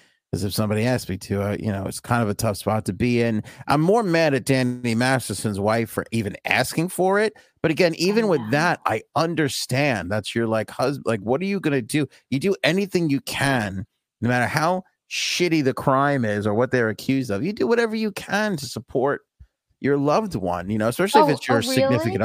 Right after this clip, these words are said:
Speaker 1: other.
Speaker 2: Oh, really? So you think the Gilgo Beach murderer, his wife, should be, like, going to people and be like, "Can you write a character thing for him?
Speaker 1: <laughs>
Speaker 2: He was such a good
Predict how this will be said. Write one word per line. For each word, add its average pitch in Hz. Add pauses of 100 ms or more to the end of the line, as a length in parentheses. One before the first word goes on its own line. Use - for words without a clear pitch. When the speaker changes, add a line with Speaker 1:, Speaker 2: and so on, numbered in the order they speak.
Speaker 1:
other. 101 (260)
Speaker 2:
Oh, 277
really? 262
So 285
you 254
think 262
the 254 (100)
Gilgo 208
Beach 202
murderer, 190
his 214
wife, 185 (680)
should 220
be, 202
like, 180
going 202
to -
people 196
and 202
be 202
like, 196
"Can 214
you 240
write 226
a 240
character 220 (100)
thing 226 (120)
for 220
him? 233
Speaker 1:
<laughs> -
Speaker 2:
He 269
was 262
such 262
a 294
good 240